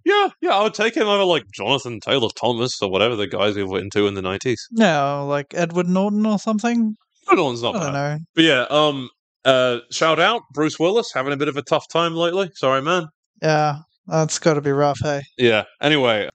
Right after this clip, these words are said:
Speaker 1: during this scene, something that I completely missed the first time I watched it, but the creators make no effort to hide, and it's just, it's just out there in the open. Misty puts the axe in the fire to heat it and walks away. But I just didn't notice that 'cause my attention was taken up by Jackie talking about looking at Bruce Willis's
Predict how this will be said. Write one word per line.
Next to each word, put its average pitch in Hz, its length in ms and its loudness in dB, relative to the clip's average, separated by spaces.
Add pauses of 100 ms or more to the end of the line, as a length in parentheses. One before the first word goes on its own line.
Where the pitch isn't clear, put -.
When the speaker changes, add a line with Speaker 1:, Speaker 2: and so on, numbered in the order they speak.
(120)
Speaker 1:
during 302 240 0
this 294 120 -4
scene, 139 320 -2
something 147 200 -6
that 123 80 0
I 117 60 2
completely 185 360 -2
missed 175 220 -2
the 160 80 -8
first 156 160 -2
time 170 100 0
I 160 100 0
watched 101 280 0
it, 139 100 -4
but - 140 0 (180)
the 131 140 2
creators 151 720 0
make 143 240 0
no 185 120 0
effort 175 340 -2
to 127 80 -4
hide, 110 500 0
and 117 180 -6
it's 117 220 -6
just, - 460 -2 (160)
it's 123 120 -2
just 147 140 4
out 143 160 4
there 135 160 -4
in 120 60 -6
the 113 60 -4
open. 120 380 -4
Misty 170 520 -2 (120)
puts - 260 -2
the 160 120 2
axe 170 300 -4
in 143 100 -6
the 131 80 -6
fire 147 400 0
to 120 140 -10
heat 151 260 -4
it 131 160 0
and 113 180 -4
walks 147 300 0
away. 117 420 -2 (440)
But 117 80 2
I 120 60 4
just 139 200 -2
didn't 151 220 -2
notice 147 280 0
that 117 160 -2
'cause 120 140 -6
my 120 80 -2
attention 123 300 -4
was 127 100 -4
taken 120 240 -2
up 113 100 2
by 120 120 2
Jackie 120 400 -4
talking 117 260 -2
about 113 180 0
looking 120 280 -4
at 113 100 -4
Bruce 110 220 0
Willis's 107 360 -2